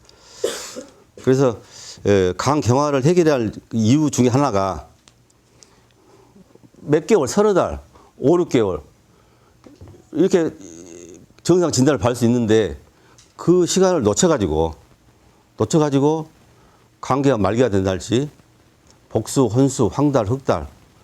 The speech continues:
시도 정맥류 파열 그런다 할지 또 그렇지 않고 또 간암으로 진행된다 할지 이러면 너무너무 힘들어집니다.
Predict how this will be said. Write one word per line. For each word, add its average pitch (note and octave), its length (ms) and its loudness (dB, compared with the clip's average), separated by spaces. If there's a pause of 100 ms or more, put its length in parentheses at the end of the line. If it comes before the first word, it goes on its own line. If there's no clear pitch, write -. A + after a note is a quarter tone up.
(440)
시도 - 260 -2
정맥류 A2+ 380 0
파열 F2 380 -4 (800)
그런다 B2+ 240 0
할지 A2+ 180 -8
또 D3+ 300 0 (840)
그렇지 D3+ 240 0
않고 C3 200 0
또 G#2 300 0 (140)
간암으로 B2+ 540 0
진행된다 G2 420 0
할지 D#2 260 -6 (440)
이러면 F3 400 0 (720)
너무너무 F#3 400 2
힘들어집니다. C3 640 0